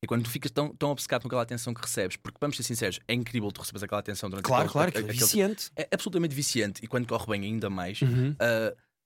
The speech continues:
Speaker 1: mas eu acho que há ali momentos em que as pessoas perdem um bocadinho a noção e ficam ali tão viciados nessa atenção que o riso passa a ser secundário. E, e eu acho que quando tu falas da arrogância dos comediantes, é, é nisso que eu me
Speaker 2: Mas,
Speaker 1: revejo
Speaker 2: mas
Speaker 1: também.
Speaker 2: ouviste a frase que acabaste de dizer?
Speaker 1: Sim.
Speaker 2: O riso acaba de ser, por ser secundário.
Speaker 1: Pois é
Speaker 2: E
Speaker 1: isso.
Speaker 2: isso é o,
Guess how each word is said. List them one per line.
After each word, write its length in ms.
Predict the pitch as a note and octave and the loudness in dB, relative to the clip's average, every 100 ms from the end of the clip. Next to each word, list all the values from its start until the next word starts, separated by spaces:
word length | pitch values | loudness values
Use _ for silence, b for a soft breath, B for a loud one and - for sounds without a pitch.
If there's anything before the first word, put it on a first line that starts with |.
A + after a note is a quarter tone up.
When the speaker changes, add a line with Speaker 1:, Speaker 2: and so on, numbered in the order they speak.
| - | -4
Speaker 1:
mas 200 | B2+ D3 - | -4 -4 -2
eu 160 | D3 | 0
acho 140 | D#3+ - | 2 0
que 60 | |
há 20 | |
ali 180 | D#3+ D#3+ | 0 0
momentos 400 | D#3 D3 D#3+ D#3 | 2 4 4 2
em 60 | D#3+ | 0
que 80 | D3+ | 0
as 60 | |
pessoas 160 | - C#3+ | -2 -2
perdem 320 | - C#3+ D3 | 0 0 2
um 40 | C#3+ | 0
bocadinho 280 | C#3+ B2+ | 2 2
a 40 | B2 | 2
noção 440 | A#2+ - A2 G#2+ - _ _ - | 0 0 0 -2 -8 _ _ -4
e 80 | |
ficam 300 | A#2 C#3 C#3 | -2 0 0
ali 100 | C#3 | 0
tão 200 | C3 D3+ | 0 0
viciados 360 | D3+ D#3+ C#3+ B2 | 2 2 0 0
nessa 160 | B2 A#2+ | 0 -2
atenção 440 | A#2 A#2 - C3 C3 | -4 -2 -2 -2 -4
que 140 | _ - | _ -6
o 100 | C3+ | -2
riso 300 | C3 C3+ - | 0 0 0
passa 200 | C3 C3+ | -2 -2
a 40 | |
ser 120 | - | -4
secundário. 560 | - - A#2+ A2+ G2 F#2 - | -4 -2 0 0 0 -4 0
E, 160 | C3+ C3 | 0 2
e 80 | |
eu 100 | C#3 | 2
acho 200 | D3+ - | 2 0
que 80 | - - | -6 -4
quando 160 | C#3+ C#3+ | -2 -2
tu 80 | |
falas 240 | - A#2+ A#2 | 0 0 0
da 80 | A2+ | -2
arrogância 420 | A2 A2 G2+ G2 | -2 -4 -4 -8
dos 100 | G2 | -10
comediantes, 520 | - G2+ G2+ A2 - b b - | -6 -4 -2 -4 -8 b b -4
é, 160 | A#2 - | -4 0
é 120 | B2+ B2+ | 0 2
nisso 180 | C#3+ | 0
que 60 | - | 0
eu 60 | C#3+ | 4
me 40 | |
Speaker 2:
Mas, 120 | C#3 | 6
Speaker 1:
revejo 120 | C3+ - | 6 6
Speaker 2:
mas 80 | D3 | 6
Speaker 1:
também. 120 | D#3 | 6
Speaker 2:
ouviste 260 | D#3+ F#3 F3 | 6 4 4
a 20 | |
frase 200 | E3 D3 | 2 0
que 60 | |
acabaste 300 | C3+ - C#3 - | 0 2 2 2
de 60 | |
dizer? 280 | A#2+ A#2+ C3 _ - | 0 0 -4 _ -12
Speaker 1:
Sim. 240 | - C#3+ D3 | -8 -6 -2
Speaker 2:
O 80 | C3+ | 2
riso 260 | A#2+ C#3+ C#3 | 6 6 6
acaba 260 | C#3+ C3+ | 4 2
de 80 | B2 | 0
ser, 120 | D3+ | -2
por 160 | - - | -2 0
ser 120 | C3+ | 2
secundário. 480 | - C3+ B2 A#2 B2+ | 2 0 0 0 0
Speaker 1:
Pois 180 | F3+ E3 | 0 2
é 60 | E3 | 6
Speaker 2:
E 40 | D3 | 6
Speaker 1:
isso. 20 | |
Speaker 2:
isso 160 | - | 8
é 20 | |
o, 80 | F3 | 6